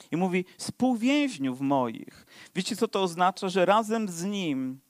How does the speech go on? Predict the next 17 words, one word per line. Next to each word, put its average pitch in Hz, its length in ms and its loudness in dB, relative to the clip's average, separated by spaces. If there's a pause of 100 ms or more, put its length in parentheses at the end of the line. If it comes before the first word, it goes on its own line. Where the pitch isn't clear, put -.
(120)
oni 190 220 0
cierpieli 196 600 0
dla 127 160 0
Chrystusa. 160 800 -6 (580)
Razem 185 360 2
z 151 120 -6
nim 202 420 -2
byli 143 280 0
więzieni. 156 720 -4 (840)
Gdybym 233 360 0
miał 208 180 6
na 180 140 2
kimś - 240 -10
polegać 156 500 2
w - 40 -20
swoim 123 400 -4
życiu, 117 560 -12